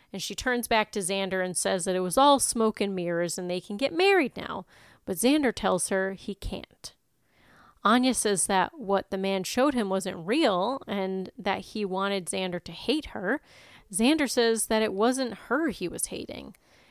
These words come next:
He says, "I had these thoughts and fears before this. Maybe we just went too fast." And Anya says, "Look, everybody has thoughts.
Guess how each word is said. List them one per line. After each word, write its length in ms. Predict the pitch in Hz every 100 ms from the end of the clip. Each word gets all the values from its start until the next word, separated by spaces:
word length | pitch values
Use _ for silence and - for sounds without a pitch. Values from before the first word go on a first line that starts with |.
| _
He 160 | -
says, 340 | 208 220 202 - - -
"I 180 | 220
had 260 | 226 247 247
these 240 | 240 220 -
thoughts 640 | 214 226 - - - - -
and 300 | 185 180 -
fears 540 | - 196 226 226 220 -
before 440 | 175 - 202 220
this. 420 | 220 226 - - _ _ _ _ _ -
Maybe 260 | 202 226 269
we 120 | 262
just 240 | 262 -
went 180 | 247 233
too 140 | - 214
fast." 720 | - 247 247 185 - - - _ _ _ _ _ _ -
And 140 | 214
Anya 240 | 208 214 220
says, 240 | - 233
"Look, 300 | 226 359 359 -
everybody 520 | 269 349 453 359 240
has 260 | 214 202 -
thoughts. 600 | - 254 247 302 - -